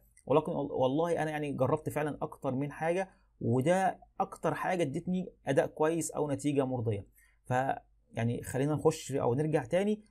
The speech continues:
انا حبيت بس اكد عليكم على الحاجه دي عشان ما تزهقش وتقفل الفيديو وتطلع من غير ما تستفاد. سيبك مني انا، انا عايزك تستفاد و-، وما تستخدمش اي حاجه فيها باتش او كراك او تقلل، يعني انا بستخدم بس بحاول اقلل يعني. المهم، آه، ضغطنا له على حرف ال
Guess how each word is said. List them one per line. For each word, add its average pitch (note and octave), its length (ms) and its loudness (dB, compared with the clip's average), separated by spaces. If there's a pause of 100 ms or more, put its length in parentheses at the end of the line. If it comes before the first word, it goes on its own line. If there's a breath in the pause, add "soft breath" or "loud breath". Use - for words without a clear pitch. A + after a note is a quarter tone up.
انا A#2+ 100 -6
حبيت B2 200 0
بس C3 240 -2
اكد A#2 240 -4
عليكم A#2 280 -4
على A2 60 -2
الحاجه B2+ 160 -4
دي A#2 80 -4
عشان A2+ 340 -4
ما A#2 120 -6
تزهقش A#2+ 420 -2
وتقفل B2 320 -4
الفيديو C3 240 0
وتطلع D#3 400 -2 (300 loud breath)
من B2 120 -2
غير D3+ 160 2
ما E3 80 0
تستفاد. A#2 340 -2
سيبك D3 280 0
مني D#3 180 -2
انا، G#3+ 200 0
انا - 80 -4
عايزك C#3+ 200 -2
تستفاد D3+ 480 -4
و-، D3 40 -6
وما A#2+ 400 -2
تستخدمش D3 520 0
اي F3 200 0
حاجه E3+ 240 -4
فيها E3+ 200 -2
باتش F#3 300 -4
او F3 160 2
كراك B2 400 -2 (320)
او A#3+ 140 8
تقلل، B3+ 500 6
يعني E3+ 280 0
انا B3 100 6
بستخدم A#3 440 4
بس F#3+ 180 4
بحاول A3 380 4
اقلل E3 500 2
يعني. G#2 300 -2 (500 soft breath)
المهم، A#3 340 8 (380)
آه، C#3+ 120 4
ضغطنا D#3+ 440 4
له D#3 160 2
على B2+ 140 4
حرف E3 320 -2
ال - 260 -4